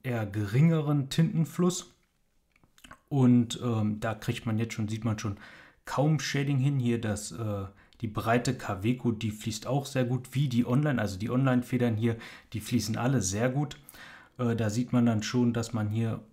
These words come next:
schon ein leichtes Shading hat. Das sehen wir aber gleich bei den anderen Papiervergleich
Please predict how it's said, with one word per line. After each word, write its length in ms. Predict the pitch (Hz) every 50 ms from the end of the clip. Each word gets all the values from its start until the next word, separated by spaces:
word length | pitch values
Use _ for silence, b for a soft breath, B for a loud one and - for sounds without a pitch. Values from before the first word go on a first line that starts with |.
| _
schon 260 | - - - 127 123 127
ein 80 | 123
leichtes 420 | 120 113 113 113 110 - - 101 -
Shading 480 | - - - 131 131 135 143 143 131
hat. 220 | 143 165 - - B B B B B B B B B B
Das 180 | 120 107 -
sehen 180 | - 127 127 127
wir 100 | 123 123
aber 180 | 107 104 101 98
gleich 280 | 104 113 123 123 -
bei 60 | -
den 160 | 107 107 107 107
anderen 340 | 107 117 127 131 123 117
Papiervergleich 1080 | - - 107 - - - 120 113 110 - - - 104 101 104 107 104 104 - - - -